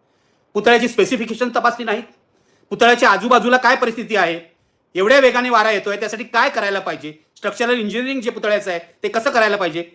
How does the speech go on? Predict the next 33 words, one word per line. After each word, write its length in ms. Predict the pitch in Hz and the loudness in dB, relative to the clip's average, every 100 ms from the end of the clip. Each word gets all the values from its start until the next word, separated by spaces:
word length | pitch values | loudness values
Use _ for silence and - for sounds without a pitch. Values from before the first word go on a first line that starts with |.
| _ | _
हे 100 | 175 | -4
तपासलं 380 | 220 220 226 233 | -2 -2 -4 -6
नाही. 160 | 226 285 _ _ _ _ _ - | -10 -12 _ _ _ _ _ -2
या 120 | 208 | 0
सगळ्या 260 | 233 202 262 | 2 4 4
कामा-, 380 | 302 226 208 208 | 4 2 2 -2
कामामध्ये 480 | 190 196 208 190 190 _ _ | -4 -2 0 -2 -4 _ _
भ्रष्टाचार 440 | - 175 233 226 240 | -8 -2 0 2 0
झाल्याचा 300 | 220 220 233 | 0 -2 -4
संशय 280 | 220 214 | -8 -10
आहे 80 | 233 - _ _ _ _ _ - | -14 -16 _ _ _ _ _ -6
आणि 140 | 202 | 0
ज्या 160 | 190 285 | 4 4
कंत्राटदारांनी 600 | 294 277 285 254 247 233 | 2 0 2 2 0 -2
हे 100 | 208 | -4
केलं 300 | 180 165 185 - - | -4 -6 -8 -12 -8
त्याच्याविरुद्ध 520 | 175 175 214 196 170 | -4 -2 -2 0 0
अजून 220 | 202 170 | 0 -2
कोणीही 280 | 190 170 190 | -8 -6 -6
कारवाई 320 | 190 143 151 | -6 -8 -8
केलेली 460 | 165 - 143 147 160 | -12 -16 -14 -12 -8
नाही, 180 | 175 247 - _ | -8 -8 -12 _
कारवाई 380 | 165 170 185 196 | -2 2 2 0
झालेली 320 | 143 147 175 | -2 -2 0
नाही. 200 | 196 247 - _ - | 0 -4 -8 _ -4
त्याला 240 | 175 185 | 0 4
वाचवण्याचा 540 | 208 175 202 190 185 226 | 4 4 2 0 0 -2
प्रयत्न 540 | - _ - 196 202 | -4 _ 0 0 0
होतोय 340 | 196 165 226 190 | -2 0 0 0
का 200 | 165 180 - - | 0 -2 -6 -6
हा 100 | 180 | -6
संशय 280 | 135 - | -8 -14
आहे. 220 | 127 _ | -20 _